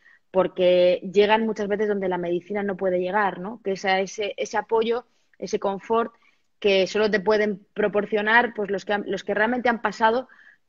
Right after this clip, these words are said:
por lo mismo, por lo que, por lo que estás pasando tú, ¿no? Y que te pueden contar, pues, lo que a ellos les hubiera gustado saber, eh,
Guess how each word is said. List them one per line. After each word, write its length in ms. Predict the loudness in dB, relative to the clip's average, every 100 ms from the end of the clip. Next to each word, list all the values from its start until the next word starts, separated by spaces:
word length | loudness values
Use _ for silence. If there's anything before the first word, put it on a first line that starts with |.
| _
por 160 | 2
lo 120 | 2 2
mismo, 480 | 0 -2 -4 -4 -4
por 160 | 0 2
lo 160 | 0
que, 520 | 2 2 4 4 2 -2
por 140 | -4
lo 100 | -2
que 60 | -4
estás 240 | -6 -6
pasando 420 | -6 -6 -6 -6
tú, 240 | -4 -6 -6
¿no? 220 | -8 -12 _ _ _
Y 100 | -6
que 120 | -2 -2
te 100 | 0
pueden 280 | 0 0
contar, 420 | -2 -2 0 0 -2
pues, 160 | -4
lo 100 | -4
que 80 | -2
a 60 | 0
ellos 160 | 0
les 140 | -2 -2
hubiera 240 | 0 0
gustado 440 | -2 -4 -4 -4 -4
saber, 320 | -4 -4 -6 _ _
eh, 680 | -6 -2 0 0 0 0 -2